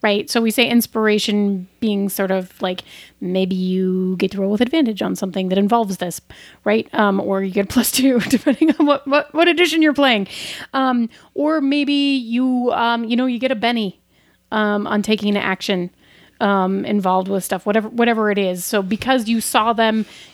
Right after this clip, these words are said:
you have some kind of advantage that pertains to that relationship, or maybe the information or the equipment that they gave you, if they're a source, right? Um,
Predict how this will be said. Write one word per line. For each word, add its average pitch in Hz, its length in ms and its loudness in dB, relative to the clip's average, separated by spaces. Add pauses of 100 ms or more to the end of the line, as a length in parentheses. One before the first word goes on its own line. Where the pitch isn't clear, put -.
you 240 160 0
have 233 260 -2
some 339 460 0
kind 240 560 0
of 202 100 0
advantage 185 720 -4
that - 160 -6
pertains 185 680 -2
to 175 440 -2 (340)
that 190 240 -2
relationship, 254 800 0 (140)
or 190 80 -2
maybe 185 260 0
the 175 140 -2
information 214 640 -2
or 196 160 -2
the 160 120 -4
equipment 247 440 0
that 240 160 -2
they 254 100 2
gave 240 300 0
you, 233 320 2
if - 160 -6
they're 170 160 -6
a 170 80 -6
source, - 640 0
right? 220 320 0 (500)
Um, 196 420 0